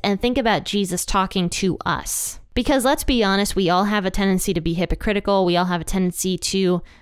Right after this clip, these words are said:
be a Pharisee at times. So I think it's important to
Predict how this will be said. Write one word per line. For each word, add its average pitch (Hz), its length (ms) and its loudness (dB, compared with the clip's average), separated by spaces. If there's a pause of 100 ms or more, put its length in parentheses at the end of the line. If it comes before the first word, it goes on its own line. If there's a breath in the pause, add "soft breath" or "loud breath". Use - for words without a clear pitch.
(120 soft breath)
be 190 120 2
a 165 40 0
Pharisee 175 640 -2
at - 80 -2
times. 202 560 0 (800 loud breath)
So 247 260 2
I 262 60 2
think 370 180 0
it's 339 140 0
important 202 520 0
to 185 520 2